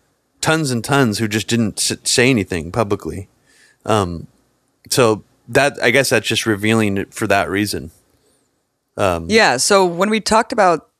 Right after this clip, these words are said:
Speaker 2: the sexual assault stuff before, it was in the wake of the Bill Cosby allegations and Terry Richardson, the photographer, that famous photographer that poses with Kate Moss, everyone from Kate Moss to Lindsay Lohan to Barack Obama,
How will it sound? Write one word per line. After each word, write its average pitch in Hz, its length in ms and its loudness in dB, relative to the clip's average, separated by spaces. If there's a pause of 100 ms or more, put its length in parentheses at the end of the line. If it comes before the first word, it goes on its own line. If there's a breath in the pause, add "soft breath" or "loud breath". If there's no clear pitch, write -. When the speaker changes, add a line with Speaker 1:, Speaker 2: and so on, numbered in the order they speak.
(180)
Speaker 2:
the 160 120 0
sexual 165 380 2
assault 143 300 2
stuff 143 200 -2
before, 131 300 0
it 127 40 2
was 123 220 -2
in 151 200 0
the 175 100 0
wake 151 200 4
of 147 60 -4
the 135 60 -2
Bill 131 200 2
Cosby 127 380 0
allegations 117 540 -2
and 113 140 -6
Terry 131 240 2
Richardson, 120 580 -2
the 120 100 -2
photographer, 131 800 -2
that 120 160 0
famous 131 320 -4
photographer 123 560 -4
that 117 240 0
poses 120 420 -4
with 120 180 -8
Kate - 260 -6
Moss, 143 500 0
everyone 123 340 -2
from 123 160 -8
Kate 135 220 -4
Moss 127 320 -2
to - 80 -6
Lindsay 127 260 -4
Lohan 120 340 -2
to 127 140 -4
Barack 120 380 2
Obama, 117 600 0